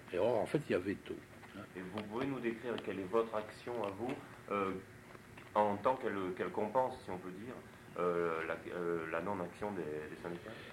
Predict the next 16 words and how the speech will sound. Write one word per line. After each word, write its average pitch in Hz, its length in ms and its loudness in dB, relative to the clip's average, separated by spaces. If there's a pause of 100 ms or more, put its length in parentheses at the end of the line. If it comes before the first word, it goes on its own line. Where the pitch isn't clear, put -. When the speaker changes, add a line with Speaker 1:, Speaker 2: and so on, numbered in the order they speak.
Speaker 1:
Oui, 247 220 8
et 175 60 4
c'est 220 160 2
qu'à 208 160 6
partir 190 320 2
du 143 100 2
moment, 127 560 2
n'est-ce 101 200 -4
pas, 123 280 2
où 131 180 0
une 135 120 -2
catégorie 123 440 4
aussi 127 220 2
importante 104 480 0
de 87 60 -6
citoyens. 85 500 -6